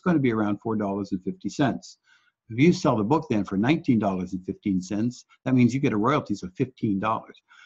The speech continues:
Now, if you know anything about publishing, you know that, that, uh, you can get twenty percent as a high from a publisher, uh, but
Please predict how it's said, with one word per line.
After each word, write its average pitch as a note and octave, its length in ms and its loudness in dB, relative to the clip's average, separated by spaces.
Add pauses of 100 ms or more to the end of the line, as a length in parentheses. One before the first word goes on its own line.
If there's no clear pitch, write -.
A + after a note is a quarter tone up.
(180)
Now, - 60 -6
if - 80 -10
you B2+ 60 2
know C#3+ 100 6
anything B2+ 260 6
about G#2+ 220 0
publishing, C3+ 540 -2 (120)
you A2+ 120 0
know A2 200 2
that, G#2+ 220 -2
that, G2+ 220 -4 (100)
uh, G#2 160 -6 (320)
you B2 80 4
can A2 180 0
get G2+ 240 -2 (200)
twenty D3 180 6
percent F#2 400 -2 (100)
as G2+ 120 -10
a F2 120 -8
high G2+ 640 0
from F#2+ 240 -2
a F#2 160 -8
publisher, F2+ 380 -10 (460)
uh, G2 260 -2
but G2+ 100 -2